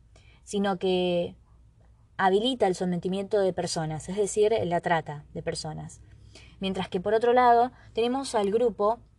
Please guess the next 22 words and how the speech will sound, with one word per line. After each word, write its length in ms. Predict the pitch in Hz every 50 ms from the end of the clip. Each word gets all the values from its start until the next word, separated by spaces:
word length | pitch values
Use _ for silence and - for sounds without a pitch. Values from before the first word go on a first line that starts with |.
| _ _ - - - - - - - - - _ _ _ _ _ _ _ -
de 480 | 185 165 185 180 170 165 165 160 160 - -
quienes 280 | - 202 185 180 170 - - -
se 160 | - - 180
reconocen 680 | 180 185 175 185 190 220 277 320 311 - - 214 185
como 200 | 180 185 180 180
trabajadoras 680 | 170 180 180 170 170 160 - 185 175 180 185 196 196 185
sexuales 640 | - 190 - - - 233 214 202 202 214 240 - - - - - - -
pidiendo 440 | - 294 285 285 311 339 330 339 339
ejercer 520 | 294 254 233 - 233 214 202 - 285 285 269
este 160 | 247 - 202
trabajo 440 | 196 202 196 190 190 185 - 202 190
libremente 720 | 185 185 180 175 170 165 160 156 151 151 147 151 151 - - - - - - 208 -
y 120 | 247 269
militan 580 | 277 285 294 294 311 320 302 262 - 196 185 180
por 160 | 180 175 180
la 60 | 185
intervención 540 | 180 175 180 175 175 175 175 170 - 196 196
del 140 | 202 196 185
Estado 520 | 175 - - - 220 220 214 202 202 190
para 320 | 190 190 185 196 190 185 185
el 100 | 190 185
reconocimiento 960 | 196 196 202 202 196 180 - - 214 220 240 254 254 262 254 - 277 285 285